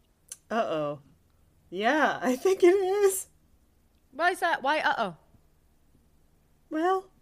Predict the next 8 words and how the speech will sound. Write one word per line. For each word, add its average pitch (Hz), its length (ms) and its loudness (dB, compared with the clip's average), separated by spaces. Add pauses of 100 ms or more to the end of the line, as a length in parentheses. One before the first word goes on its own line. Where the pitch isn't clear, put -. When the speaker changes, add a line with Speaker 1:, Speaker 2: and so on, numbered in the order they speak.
(1500)
Speaker 1:
I 240 120 -4
guess 320 260 -4
I 294 100 0
thought 220 240 -4
that 262 120 -2
was 262 160 -2
something 294 320 -6
you 240 240 -6